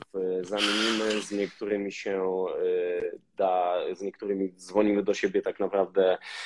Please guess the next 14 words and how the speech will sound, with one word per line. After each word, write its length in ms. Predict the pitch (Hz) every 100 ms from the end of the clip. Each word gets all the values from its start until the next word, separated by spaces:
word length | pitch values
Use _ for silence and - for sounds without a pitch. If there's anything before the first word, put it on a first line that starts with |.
| - -
kilka 260 | - 98 107
razy 220 | 98 95
w 40 |
miesiącu 880 | 98 92 98 104 104 - 107 98 95
i 200 | 78 95
mamy 580 | 92 90 90 92 92 90
rozmowy 840 | 92 92 95 90 90 90 90 85 82
kilkugodzinne 800 | 95 - 87 90 85 90 90 82
o 160 | 80
swoich 260 | 80 95 85
zawodnikach, 580 | 85 82 87 87 80 -
o 60 |
swoim 460 | - - 82 78 71
treningu, 520 | - 82 80 73 71